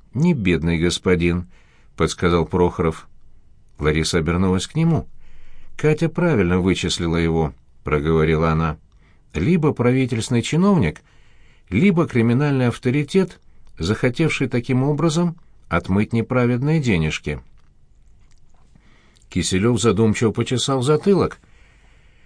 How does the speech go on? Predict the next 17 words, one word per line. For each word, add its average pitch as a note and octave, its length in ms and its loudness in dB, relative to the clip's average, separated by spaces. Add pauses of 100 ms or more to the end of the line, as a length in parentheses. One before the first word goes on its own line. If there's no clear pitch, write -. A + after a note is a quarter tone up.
(200)
«Скорее F3 380 2
всего, G3 260 4
последнее», D#2+ 680 0 (320)
он F2 200 0
тут G2 160 0
же F#2 160 0
пояснил F#2+ 440 0
свою G2 300 0
мысль. D#2 400 -2 (480)
«Наши E2+ 400 0
государственные G2 680 0
мужи A2 480 0 (560)
не G#2+ 240 2
прячутся A2 920 -2 (140)
за F#2 420 0
чьими-либо G2 720 0
спинами. D#2+ 640 -2